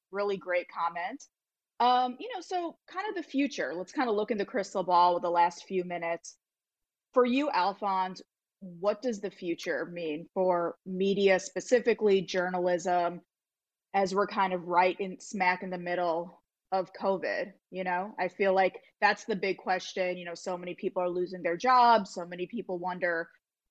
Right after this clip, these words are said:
what's the media even gonna look like? What do fans wanna talk about? For you, overall, if you had to look into the future,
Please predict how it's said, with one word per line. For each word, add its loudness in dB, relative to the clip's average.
what's -2
the -4
media 0
even -2
gonna -2
look 0
like? 4
What -4
do -6
fans -12
wanna -4
talk -4
about? 2
For -4
you, 2
overall, 2
if -16
you -6
had -2
to -8
look -4
into -10
the -8
future, -4